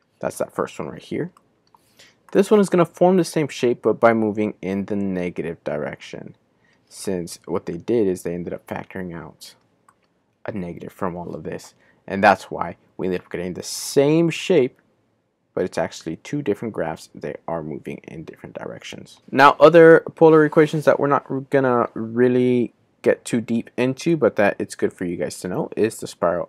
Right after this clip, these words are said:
of Archimedes. And this one has R is equal to theta, and it's just simply a spiral. And of course, you can change the number in front of the theta, so it can be something like R is equal to four times theta or anything like that.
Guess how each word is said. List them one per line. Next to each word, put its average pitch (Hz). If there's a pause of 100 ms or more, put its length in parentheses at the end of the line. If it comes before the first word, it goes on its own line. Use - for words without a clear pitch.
of 80
Archimedes. 156 (480)
And 95
this -
one 104
has 92 (220)
R 92 (300)
is -
equal -
to -
theta, 98 (580)
and 90
it's 92
just -
simply -
a -
spiral. - (180)
And 101
of 101
course, -
you -
can 107
change 90 (420)
the 82
number -
in -
front -
of 60
the -
theta, 87
so 50
it -
can -
be 76
something -
like -
R 98
is 98
equal -
to -
four 123
times 120
theta 104
or 104
anything 104
like 101
that. 110